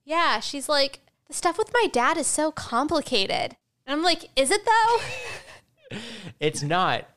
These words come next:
Speaker 2: until Ethan is just hovering over her like, "Hey, gonna see you later, right?"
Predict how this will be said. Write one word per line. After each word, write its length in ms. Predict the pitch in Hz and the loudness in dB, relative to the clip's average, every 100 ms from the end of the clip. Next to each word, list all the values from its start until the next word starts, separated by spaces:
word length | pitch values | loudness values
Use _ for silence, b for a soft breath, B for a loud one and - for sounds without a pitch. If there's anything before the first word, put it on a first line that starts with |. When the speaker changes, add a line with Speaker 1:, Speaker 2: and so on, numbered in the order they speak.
| _ - | _ -14
Speaker 2:
until 300 | 117 135 123 | -6 -2 0
Ethan 340 | 135 151 139 120 | 0 -4 -2 -2
is 160 | 117 | 0
just 280 | - 120 - | -2 -2 -2
hovering 440 | - 127 123 123 | 0 -2 -2 -6
over 280 | 113 120 120 | -2 -2 -2
her 240 | 110 104 101 | -2 -2 -2
like, 260 | 104 98 | -4 -6
"Hey, 480 | - 113 110 101 110 _ _ _ - | -8 -6 -4 -6 -10 _ _ _ -14
gonna 120 | 113 | -10
see 200 | 104 117 | -8 -6
you 140 | 113 110 | -8 -8
later, 280 | 98 95 98 | -8 -8 -8
right?" 260 | 98 110 | -8 -10